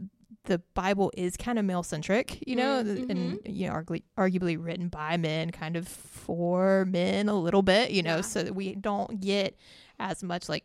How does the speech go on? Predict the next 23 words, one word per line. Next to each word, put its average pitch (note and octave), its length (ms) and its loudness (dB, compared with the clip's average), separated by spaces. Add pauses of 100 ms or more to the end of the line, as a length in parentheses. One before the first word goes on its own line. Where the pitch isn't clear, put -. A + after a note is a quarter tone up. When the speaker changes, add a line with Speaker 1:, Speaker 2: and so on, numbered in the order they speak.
Speaker 1:
in-depth F3+ 640 -4
biblical E3+ 400 -8
hero F3 500 -4
stuff D#3+ 560 -8
as F#3 140 -8
we F#3+ 100 -4
do E3+ 160 -10
some D#3+ 180 -12
of F3 60 -12
the F3 60 -8
men, E3 240 -10
like F#3 120 -10
Moses, F#3+ 800 -10
Speaker 2:
Yeah. C4+ 60 -8
Speaker 1:
you G3+ 60 -6
know, F#3 300 4
<laughs> - 40 2
Speaker 2:
Yeah. F4 180 10
Speaker 1:
and G#3+ 280 0
Noah - 360 -2
and - 120 -6
all - 100 0
that. - 220 -2